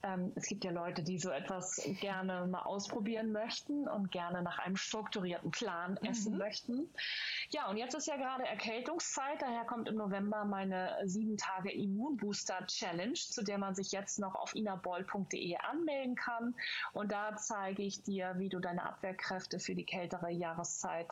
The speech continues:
Speaker 1: ähm, stärkst und wie du dein Wohlbefinden, dein Energielevel und auch deine Vitalität, ähm,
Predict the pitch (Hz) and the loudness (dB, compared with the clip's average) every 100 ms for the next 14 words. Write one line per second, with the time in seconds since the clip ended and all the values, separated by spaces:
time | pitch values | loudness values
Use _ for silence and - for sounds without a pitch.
0 | - 175 170 - 202 208 233 233 226 190 | -2 0 0 -2 0 0 0 -2 0 0
1 | 196 185 175 170 185 202 202 - 196 - | 2 2 2 0 2 0 0 0 0 0
2 | 180 180 - - - - - 226 247 262 | 0 0 -2 -2 -2 -4 -4 -2 0 0
3 | 269 220 214 208 208 190 196 196 233 214 | 2 2 2 2 2 2 2 2 0 0
4 | 208 202 190 180 190 180 175 170 208 202 | 0 0 2 2 2 0 0 0 -2 -2
5 | - - 180 175 175 | -2 0 0 2 0